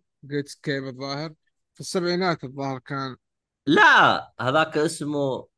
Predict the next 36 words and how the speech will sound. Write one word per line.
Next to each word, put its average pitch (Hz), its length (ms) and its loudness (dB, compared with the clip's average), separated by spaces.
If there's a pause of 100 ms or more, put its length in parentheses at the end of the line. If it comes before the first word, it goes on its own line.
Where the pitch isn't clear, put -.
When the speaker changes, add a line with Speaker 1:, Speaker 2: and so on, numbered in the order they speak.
(100)
Speaker 2:
مو 202 240 0
جريت. 131 520 0 (580)
يا 254 100 2
أخي 208 160 0
تكلمت 202 440 0
عنه 151 280 0
قبل 131 240 -6
كم 143 220 -6
حلقة 131 380 -2
يا 92 220 -2
أخي. - 280 -18 (840)
ما 185 120 2
أدري 247 200 0
Speaker 1:
إيه. 262 60 0
Speaker 2:
وش 254 240 -2
سكيب 160 560 2
حق 123 180 -2
سيلفستر 156 540 0
ستالون. 143 520 2 (340)
هو 202 180 4
اللي 196 120 0
تقصد 196 440 -2
يا 147 200 0
جورا 165 340 -2
Speaker 1:
آه، 196 80 -2
Speaker 2:
حق - 60 -2
Speaker 1:
سكيب 135 220 -8
Speaker 2:
سيلفستر 202 300 2
Speaker 1:
بلان، 196 640 0
سكيب 214 280 0
Speaker 2:
سكيب، 143 180 6
Speaker 1:
بلان 196 240 4
أتوقع 147 240 -8
Speaker 2:
سكيب 165 160 -2
Speaker 1:
اسمه. 156 220 2
Speaker 2:
بلان 180 360 4